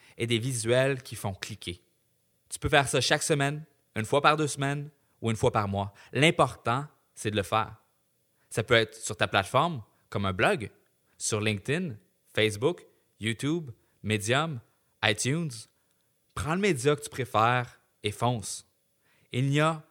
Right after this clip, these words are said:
qu'une seule règle. Tu dois avoir un nom de domaine. Lorsque tu publies ailleurs que sur ton propre site web, sache que tu n'es pas chez toi. YouTube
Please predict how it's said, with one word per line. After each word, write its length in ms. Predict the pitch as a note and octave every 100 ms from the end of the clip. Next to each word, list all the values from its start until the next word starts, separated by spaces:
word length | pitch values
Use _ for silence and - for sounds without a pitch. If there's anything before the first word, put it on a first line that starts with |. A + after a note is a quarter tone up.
| -
qu'une 200 | D#3+ D3
seule 180 | - G2+
règle. 340 | F#2 E2+ - _ _ _ _ -
Tu 220 | - A#2+
dois 440 | A2+ A#2 A#2 A#2 -
avoir 500 | G2 G#2 G#2 A2 -
un 120 | G2
nom 180 | G#2 A2
de 60 |
domaine. 360 | F#2+ F#2 F2 G2 _ _ _ _ _ _ _ -
Lorsque 260 | F#3+ -
tu 160 | D#3 C#3+
publies 420 | - C3 D3+ E3 -
ailleurs 540 | C#3 C3 B2 A#2+ G#2+
que 80 | G#2+
sur 160 | G#2 G2
ton 140 | G2
propre 260 | - C#3 -
site 220 | G2+ G2+
web, 200 | F#2 F#2+ - _ _ _ -
sache 340 | - D3 D#3
que 80 | -
tu 160 | - -
n'es 80 | G2
pas 220 | - B2+
chez 180 | - G2+
toi. 260 | F#2 F2 - _ _ _ _ _ -
YouTube 480 | C3+ F#3+ G#3+ G#3